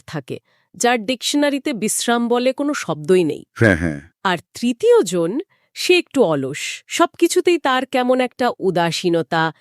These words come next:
Speaker 1: "আজ থাক, কাল দেখা যাবে", এই তার স্বভাব।
Speaker 2: হ্যাঁ।
Speaker 1: কখনো কি মনে হয়েছে এই তিনজনের মধ্যে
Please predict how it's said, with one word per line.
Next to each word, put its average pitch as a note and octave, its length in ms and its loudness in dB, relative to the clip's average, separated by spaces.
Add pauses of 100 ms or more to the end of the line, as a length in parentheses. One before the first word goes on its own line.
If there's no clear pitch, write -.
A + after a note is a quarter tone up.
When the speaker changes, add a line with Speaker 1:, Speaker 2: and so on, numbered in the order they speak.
(260)
Speaker 1:
"আজ - 300 -2
থাক, F3+ 340 0 (100)
কাল G#3+ 240 2
দেখা F#3+ 280 -2
যাবে", D#3 360 0 (140)
এই A3+ 180 2
তার D3 200 -4
স্বভাব। C3 440 -10 (260)
Speaker 2:
হ্যাঁ। A#2+ 280 4 (360)
Speaker 1:
কখনো F4+ 360 4
কি F#4+ 120 2
মনে G3+ 260 2
হয়েছে A3 480 -4 (180)
এই C#4 180 2
তিনজনের C4 680 0
মধ্যে A#3 500 0